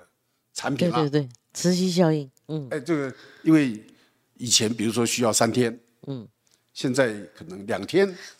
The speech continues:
Speaker 2: 嗯。
Speaker 1: 你就拿到你的货了。
Speaker 2: 大的更大，快的更快，所以磁吸效应产生了。
Speaker 1: 哎。哎，对，就发生这个效果了。
Speaker 2: 对。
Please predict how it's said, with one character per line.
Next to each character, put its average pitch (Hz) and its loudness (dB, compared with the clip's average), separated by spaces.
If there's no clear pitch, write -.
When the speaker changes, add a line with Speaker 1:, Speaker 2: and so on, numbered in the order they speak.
Speaker 2:
嗯。 117 -12
Speaker 1:
你 117 -8
就 127 0
拿 107 0
到 113 0
你 95 -16
的 359 4
货 302 4
了。 - -
Speaker 2:
大 247 4
的 311 4
更 285 4
大， 240 2
快 330 -4
的 247 0
更 247 0
快， - 0
所 226 2
以 202 4
磁 226 0
吸 247 0
效 233 6
应 196 2
产 156 -2
生 139 -2
了。 135 -8
Speaker 1:
哎。 156 -4
哎， 147 -2
对， 147 4
就 135 -4
发 113 -2
生 113 -6
这 107 -10
个 95 -6
效 107 2
果 87 -8
了。 120 2
Speaker 2:
对。 - 0